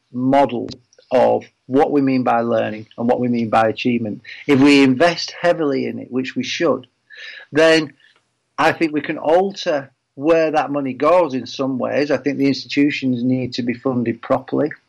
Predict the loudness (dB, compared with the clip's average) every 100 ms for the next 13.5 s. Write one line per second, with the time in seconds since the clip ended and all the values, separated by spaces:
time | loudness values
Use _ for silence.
0 | _ _ _ _ _ _ _ -2 2 2
1 | 2 0 0 -2 2 4 4 4 4 2
2 | 0 -8 -20 _ 0 2 2 -2 -4 -2
3 | 0 -2 -6 -4 -2 -2 -2 -6 -6 _
4 | _ _ -20 -4 -2 -2 2 2 4 4
5 | 2 -2 -8 -16 -18 -4 -2 -2 -4 -20
6 | _ -4 -4 -4 -12 -4 0 2 0 -2
7 | -4 -4 -6 -6 -4 -2 -2 -4 _ -20
8 | -20 _ 2 4 4 0 -8 -2 -2 -2
9 | -6 -6 -6 -4 -6 -4 -4 -2 -4 -6
10 | -14 -20 -20 _ 0 0 2 2 2 2
11 | -4 -6 -8 -12 -10 -12 -12 -14 _ _
12 | -2 0 0 0 0 0 0 -4 -8 -6
13 | -6 -12 -18 -18